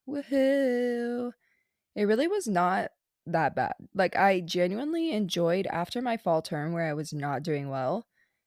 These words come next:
like, each term just got easier and easier. And so, honestly, this, um, last term, spring term, was really fun.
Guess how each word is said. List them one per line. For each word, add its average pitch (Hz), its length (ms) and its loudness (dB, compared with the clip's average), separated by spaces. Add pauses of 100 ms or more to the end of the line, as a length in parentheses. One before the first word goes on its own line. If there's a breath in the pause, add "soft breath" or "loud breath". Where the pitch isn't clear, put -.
like, 180 260 -2
each 190 300 -2
term 170 300 0
just 180 280 -6 (200)
got 143 320 0
easier 165 380 -2
and 170 100 -2
easier. 160 560 -2 (1000)
And 180 180 2
so, 180 560 4
honestly, 285 800 -2 (320)
this, - 480 -2
um, 170 300 0
last 165 360 0
term, 180 560 -2
spring 156 400 -4
term, 170 380 -2 (800)
was 226 220 4
really 208 240 6
fun. - 380 -2